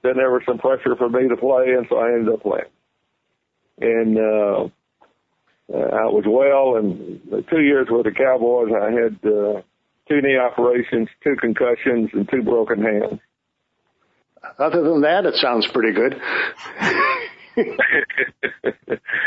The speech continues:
Speaker 1: Well, they paid me a pretty good salary. That, that, uh, of course, you know, you never know when somebody tells you that you're making more money than somebody else. But, uh,
Speaker 2: What, what
Speaker 1: my last year at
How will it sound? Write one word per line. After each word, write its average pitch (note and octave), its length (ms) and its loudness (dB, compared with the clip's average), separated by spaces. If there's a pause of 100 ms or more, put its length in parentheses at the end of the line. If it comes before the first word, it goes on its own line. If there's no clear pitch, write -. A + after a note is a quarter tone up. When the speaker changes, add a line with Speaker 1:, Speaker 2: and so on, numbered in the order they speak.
(160)
Speaker 1:
Well, D3 320 2
they C3+ 160 2
paid F3 200 2
me D3 100 2
a C3 40 -2
pretty C#3 260 2
good C3+ 180 0
salary. C#3+ 460 2
That, A#2 500 0 (180)
that, G#2+ 140 -6 (1400)
uh, A2 60 -8
of - 300 -10
course, A2+ 180 0 (300)
you A2+ 140 0
know, A#2 120 2
you A#2+ 180 2
never B2 280 0
know B2+ 240 2
when G#2+ 180 0
somebody A2+ 340 0
tells A#2+ 240 2
you G#2+ 320 0 (160)
that G#2+ 200 -4
you're A#2 160 2
making A#2 320 -2
more A2+ 180 2
money B2 260 2
than G2+ 120 -6
somebody A2 300 0 (180)
else. G#2+ 180 0 (1120)
But, G#2 380 -4
uh, G2+ 200 -4 (1000)
Speaker 2:
What, A3+ 160 -2
what A#3 140 -4
Speaker 1:
my A2+ 200 0
last B2+ 300 0
year A#2 220 0
at - 60 -18